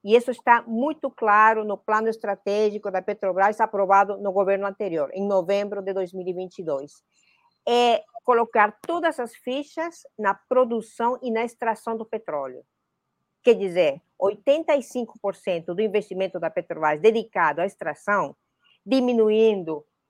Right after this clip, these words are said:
os investimentos na transformação, significa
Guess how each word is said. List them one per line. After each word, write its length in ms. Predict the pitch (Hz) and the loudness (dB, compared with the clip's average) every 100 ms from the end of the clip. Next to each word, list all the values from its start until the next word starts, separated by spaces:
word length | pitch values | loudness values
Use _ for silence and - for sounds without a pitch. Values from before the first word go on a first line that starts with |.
| - | -10
os 160 | 196 | -6
investimentos 880 | 208 180 180 180 175 180 165 160 156 | -4 -4 -6 -6 -2 -2 -4 -12 -6
na 100 | 175 | -6
transformação, 1000 | 165 233 233 226 - 175 156 - 240 208 | -2 0 0 0 -4 -4 -6 -6 -4 -4
significa 840 | 208 330 269 233 - 185 - 226 | -4 -4 -4 -8 -6 -6 -4 -6